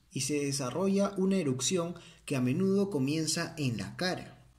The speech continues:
y luego ya se extiende a otras partes del cuerpo. ¿Y cómo van a progresar estas lesiones?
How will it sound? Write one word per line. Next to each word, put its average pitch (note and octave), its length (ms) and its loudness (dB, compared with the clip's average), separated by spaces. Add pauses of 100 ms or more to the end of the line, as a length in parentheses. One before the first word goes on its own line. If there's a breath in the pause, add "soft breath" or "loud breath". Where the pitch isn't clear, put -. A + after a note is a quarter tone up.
(140)
y C#3+ 120 -2
luego G3 340 2
ya D#3+ 220 0
se D#3+ 120 -2
extiende D#3 600 -2
a A#2+ 100 -4
otras C#3 340 -2
partes C#3 540 -4
del G#2 200 -6
cuerpo. D3+ 320 -4 (340)
¿Y C#3+ 140 -6
cómo A#3 280 0
van G3+ 200 2
a G#3 100 -2
progresar C3 640 -2
estas D3+ 300 -2
lesiones? C#3+ 720 -2